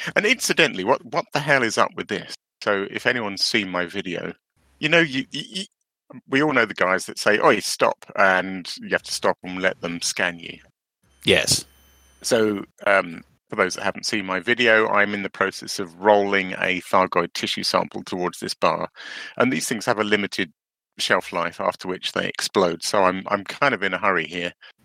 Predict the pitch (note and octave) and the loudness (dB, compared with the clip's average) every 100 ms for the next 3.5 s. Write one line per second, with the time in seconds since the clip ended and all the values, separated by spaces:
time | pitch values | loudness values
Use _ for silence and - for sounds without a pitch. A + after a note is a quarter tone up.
0 | A2 - E3 - G3+ - - D3 - - | -8 0 0 2 2 4 4 4 2 -2
1 | - _ F#3 C#3 C3+ D#3+ - D#3 D#3+ C#3 | -2 _ 0 2 2 0 0 2 2 2
2 | A#2 G#2 - B2+ - A2 - - - G#2 | -2 -2 0 0 0 -6 -6 0 0 0
3 | F2+ F2 F2 F#2 F#2+ | -4 -8 -10 -10 -12